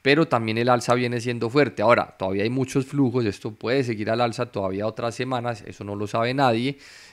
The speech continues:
Eh, yo tengo como en la mira este mil seiscientos cincuenta, repito, no sé si lleguemos.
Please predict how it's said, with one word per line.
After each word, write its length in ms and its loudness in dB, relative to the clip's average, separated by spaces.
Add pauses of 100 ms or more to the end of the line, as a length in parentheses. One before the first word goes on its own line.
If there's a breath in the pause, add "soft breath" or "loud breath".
Eh, 400 -4 (300)
yo 200 2
tengo 320 -2
como 180 -4
en 80 -6
la 100 0
mira 220 -2
este 220 -6
mil 180 -8
seiscientos 540 -8
cincuenta, 420 -8
repito, 340 -10
no 80 -8
sé 140 -8
si 140 -8
lleguemos. 500 -4